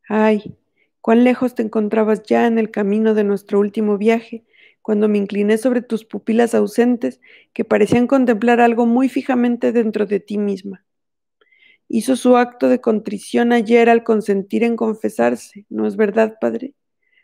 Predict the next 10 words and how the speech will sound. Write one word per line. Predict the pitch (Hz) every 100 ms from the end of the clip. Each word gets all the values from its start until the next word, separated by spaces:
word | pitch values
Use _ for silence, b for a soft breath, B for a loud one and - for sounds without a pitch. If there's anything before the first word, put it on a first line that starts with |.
| _ -
repetía | 220 220 220 220
Alicia | 214 233 226 254 233 _ _ _
en | - 208
menos | 220 220 220 220
de, | 220 -
en | 214 208
medio | 220 226
de | 220 214
sus | 208 196
lágrimas. | 202 196 202 196